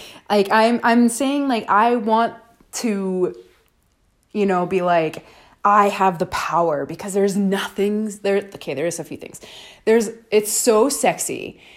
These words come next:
It is so fucking sexy when I, like, look at a guy and he's on his knees and I'm standing in front of him and I push his face into my pussy and I make him smell it without, like,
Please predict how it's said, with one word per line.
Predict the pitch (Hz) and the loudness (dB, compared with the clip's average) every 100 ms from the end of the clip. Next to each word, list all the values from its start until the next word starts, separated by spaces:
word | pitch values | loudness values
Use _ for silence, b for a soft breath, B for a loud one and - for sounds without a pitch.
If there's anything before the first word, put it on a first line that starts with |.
| b _ | b _
It | 180 | -6
is | 170 | -6
so | - - 220 208 180 | -8 -8 -8 -8 -10
fucking | - 226 226 170 | -6 -6 -4 -6
sexy | 170 170 170 156 | -4 -4 -2 -6
when | 147 151 | -6 -6
I, | 143 | -6
like, | 147 139 | -6 -4
look | 160 175 | -6 -6
at | 160 | -6
a | 139 | -8
guy | 67 67 82 - - | -8 -6 -8 -10 -12
and | 165 | -8
he's | 185 175 | -6 0
on | 190 247 | 2 2
his | 254 | 0
knees | 214 165 143 147 - - b b b | 0 -2 -4 -8 -10 -18 b b b
and | 170 | -4
I'm | 175 | -4
standing | 190 208 196 214 220 | -4 -2 0 0 -2
in | 226 | -4
front | 180 156 | -4 -6
of | 151 | -8
him | 135 85 95 - | -12 -12 -14 -6
and | 175 | -4
I | 170 | -4
push | - 202 - | -6 -8 -6
his | 226 | -8
face | - - 175 135 - - 185 | -10 -4 -2 -2 -10 -12 -8
into | 185 202 | -6 -4
my | 170 | -6
pussy | 165 156 - 208 220 | -6 -10 -8 -8 -6
and | 170 | -6
I | 156 | -6
make | 160 165 | -6 -8
him | - 160 | -8 -8
smell | - - 147 135 | -8 -8 -6 -4
it | 202 233 | -4 -4
without, | 175 160 151 139 _ - | -6 -4 -6 -6 _ -6
like, | 165 147 - | -2 -2 -4